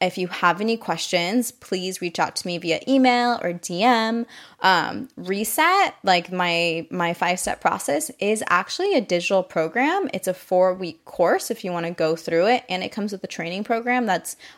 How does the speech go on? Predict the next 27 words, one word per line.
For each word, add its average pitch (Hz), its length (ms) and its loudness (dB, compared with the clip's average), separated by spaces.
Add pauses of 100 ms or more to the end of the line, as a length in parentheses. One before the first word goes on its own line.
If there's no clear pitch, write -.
(140)
all 180 180 4
D 185 140 -6
U 185 140 -4
P 185 180 -8
and 175 120 -6
strength-based, 190 540 -4
so 220 60 -8
you 175 160 -4
can 180 180 -10
focus 175 380 -4
on 180 140 -6
what 170 180 -2
your 175 80 -2
body 170 320 -2
does 269 720 6 (320)
and 202 100 -4
how 196 160 0
strong 220 520 0
you 170 100 -2
can 175 200 -6
get 175 300 -2
versus 170 400 -4
what - 80 -4
your 170 120 -8
body 165 260 -2
looks 156 280 -4
like. 466 380 0